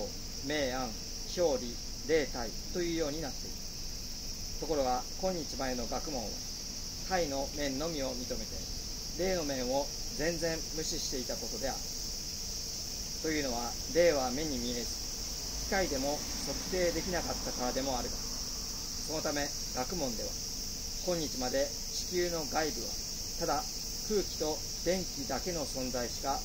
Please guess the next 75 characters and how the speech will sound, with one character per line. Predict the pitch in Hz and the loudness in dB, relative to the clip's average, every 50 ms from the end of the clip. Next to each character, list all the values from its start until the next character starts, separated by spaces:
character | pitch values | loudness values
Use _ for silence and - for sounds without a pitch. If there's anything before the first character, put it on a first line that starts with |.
| - 113 | -2 -4
分 | 110 - | -2 0
か | 165 156 | 0 0
っ | - - | 0 -2
て | 151 139 | -2 -2
い | 127 | -2
な | 123 120 | 0 0
か | - 127 | -2 -2
っ | 113 - - | -2 -2 -2
た | 113 | -2
の | 110 113 120 | -2 -2 0
で | 147 | 0
あ | 139 | -2
る。 | - - - - - - - - - - - - - - - - - - - - - - - - | -2 -2 -4 -4 -4 -4 -4 -4 -4 -4 -4 -4 -4 -4 -4 -4 -4 -4 -4 -4 -4 -4 -4 -2
と | - - | 0 2
こ | 226 | 2
ろ | 220 | 4
が、 | 196 160 | 4 4
私 | 139 143 131 123 - - | 2 2 0 0 -2 -2
は | 135 | -2
そ | 117 - 156 | 0 0 2
れ | 170 180 | 2 2
以 | 160 | 2
外、 | 131 120 - - - - - - - - | 2 0 -2 -2 -4 -4 -4 -4 -2 -2
確 | 196 | 0
実 | 202 202 190 - 185 190 | 0 0 -2 -2 -2 -2
に | 190 | -2
存 | 170 - - 156 160 160 | -2 -2 -2 -2 -2 0
在 | 147 160 156 147 | 0 2 2 2
し | 139 - | 0 0
て | 160 151 | 0 0
い | 143 139 | 0 0
る | 127 135 135 - - - - 135 | 0 0 0 -2 -2 -2 0 2
霊 | 160 208 220 | 4 4 4
気 | 214 - 165 151 | 4 2 0 -2
な | 139 127 | 0 0
る | 123 127 | 0 0
も | 123 117 | 0 -2
の | 113 117 | 0 2
を | 127 143 - - - - | 2 2 0 0 -2 -4
発 | - 117 - - - 147 | -4 -4 -4 -2 0 0
見 | 135 123 | 0 0
し | - - | 0 -2
た | 127 | -2
の | 110 107 | -2 -2
で | 117 127 | -2 -2
あ | 123 | -2
る。 | - - - - - - - - - - - - - - - - - - - - - - - - - - - - - - - - | -2 -4 -4 -4 -4 -4 -4 -4 -4 -4 -4 -4 -4 -4 -4 -4 -4 -4 -4 -4 -4 -4 -4 -4 -4 -4 -4 -4 -4 -4 -2 0
こ | 151 | 0
れ | 151 151 | 0 0
に | 151 | 0
つ | - - | 0 -2
い | 156 131 | -2 0
て | 127 131 | 0 2
は、 | 131 131 135 135 - 131 | 2 2 0 0 0 -2
ま | 131 131 | -2 -2
ず | 131 120 113 - - - - - - - - - | -2 -2 -4 -4 -4 -4 -4 -4 -2 -2 -2 0
地 | |
球 | 180 180 175 165 | 2 2 2 4
上 | 156 170 160 160 | 4 2 2 2
の | 156 156 156 156 - - - - - | 2 0 0 -2 -2 -2 -2 0 2
空 | 165 180 175 | 2 2 2
間 | - 170 170 165 165 | 4 4 4 4 2
の | 165 160 | 2 0
実 | - - - - - | 0 0 0 0 2
態 | 180 175 170 160 | 2 2 2 2
か | - 165 | 2 0
ら | 165 151 | 0 0
書 | - 165 165 | 2 2 2
い | 160 | 2
て | - - | 2 2
み | - - | 0 0
る。 | - - - 214 - - - 214 214 - - - - - - - - - | 2 2 2 2 4 4 4 4 4 4 2 2 2 0 0 -2 -2 2
そ | - | 4
れ | 160 165 | 4 6
は | 170 165 | 6 4